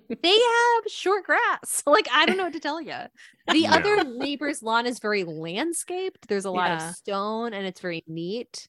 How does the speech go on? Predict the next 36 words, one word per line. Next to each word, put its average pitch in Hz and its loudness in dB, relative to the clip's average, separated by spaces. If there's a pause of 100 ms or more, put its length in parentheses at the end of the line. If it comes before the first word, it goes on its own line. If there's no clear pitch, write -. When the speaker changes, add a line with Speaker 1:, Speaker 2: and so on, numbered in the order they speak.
Speaker 1:
Yeah. 139 -8 (180)
Speaker 2:
Um, 170 -2
and, 185 0
you 202 2
know, 170 -2
the 185 0
Zelinskys, 180 -2
I 180 0
think, 175 -4
are 180 0
supposed - -6
to 180 0
be 165 -2
kind 170 -2
of 156 -2
a 160 -2
mess, 165 -2
but 160 2 (540)
Speaker 3:
They 117 4
Speaker 2:
not - 0 (100)
Speaker 3:
had 107 2
the 113 8
Speaker 2:
grass. 214 8
Speaker 3:
one 185 4
stone 107 2
in 104 0
their 98 4
grass, 95 2
Speaker 1:
They 185 -4
Speaker 3:
which 180 -6
Speaker 1:
did. 190 2
Speaker 3:
is 233 2
Speaker 2:
Yeah. 311 8
Speaker 3:
just - 4 (440)
bananas. 117 4
Speaker 2:
<laughs> 247 -4